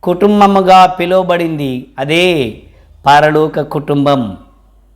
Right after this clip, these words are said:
యేసుక్రీస్తు భూమి మీదకి రాక, రాకమునుపు ఏమై ఉన్నాడు అంటే కుమారుడుగా ఆత్మస్వరూపుడుగా ఉన్నాడు.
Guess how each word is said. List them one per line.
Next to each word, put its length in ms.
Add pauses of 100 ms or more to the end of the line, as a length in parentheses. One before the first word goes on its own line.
(380)
యేసుక్రీస్తు 680
భూమి 460
మీదకి 260
రాక, 460
రాకమునుపు 1080 (400)
ఏమై 400
ఉన్నాడు 460
అంటే 760 (480)
కుమారుడుగా 640
ఆత్మస్వరూపుడుగా 1300
ఉన్నాడు. 680